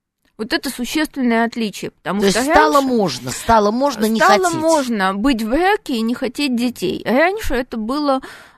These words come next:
Speaker 1: э, очень подозрительная, а, а, была бы очень подозрительная история.
Speaker 2: Ну,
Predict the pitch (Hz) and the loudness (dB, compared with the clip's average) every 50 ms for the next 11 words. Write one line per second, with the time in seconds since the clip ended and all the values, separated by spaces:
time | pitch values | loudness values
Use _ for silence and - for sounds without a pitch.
0 | _ - - 214 220 220 226 226 - - - 277 302 - - 302 294 277 - 226 | _ -6 -2 0 0 2 2 0 -2 -2 -4 -6 -6 -4 -4 -4 -2 -2 -2 -2
1 | 226 247 220 220 240 214 196 - 220 208 208 208 208 202 196 196 202 196 - - | 0 0 2 2 0 0 0 -2 -2 0 0 2 2 2 0 0 -2 -2 -2 -2
2 | 202 202 202 208 208 - - 196 214 208 202 214 - - - 226 233 226 214 208 | 0 0 0 0 -2 -4 -2 0 0 0 0 -2 -4 -6 -2 0 0 0 0 0
3 | 226 117 92 - - 269 247 254 240 226 254 214 247 240 240 277 233 202 - 214 | -2 -4 -2 -2 -2 0 2 2 2 2 2 0 0 0 0 -2 -2 -2 -4 -4
4 | 202 202 208 226 226 - - 339 349 359 349 349 359 349 349 359 180 | -2 0 0 -2 -2 -4 -4 -2 0 2 2 2 2 2 2 0 0